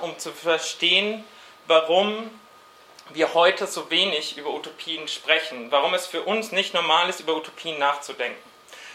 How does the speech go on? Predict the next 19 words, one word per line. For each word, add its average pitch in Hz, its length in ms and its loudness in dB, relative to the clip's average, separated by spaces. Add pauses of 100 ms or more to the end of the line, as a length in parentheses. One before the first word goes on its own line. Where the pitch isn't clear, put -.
(140)
Und 151 80 -4
da 160 60 6
gibt's - 340 -6
zwei, 190 500 6 (400)
ähm, 147 320 2 (280)
Formen, 185 380 2
das 180 140 -4
Bilderverbot 170 600 0
zu - 120 -10
formulieren, 151 580 -4
ein 151 140 -2
geschichtsphilosophisches 185 1300 -2 (320)
und 165 380 0
ein, 143 500 2
ähm, 135 460 2 (160)
erkenntnistheoretisches. - 1200 -8 (1120)
Das 165 140 0
Geschichtsphilosophische 202 1300 2
hat - 300 0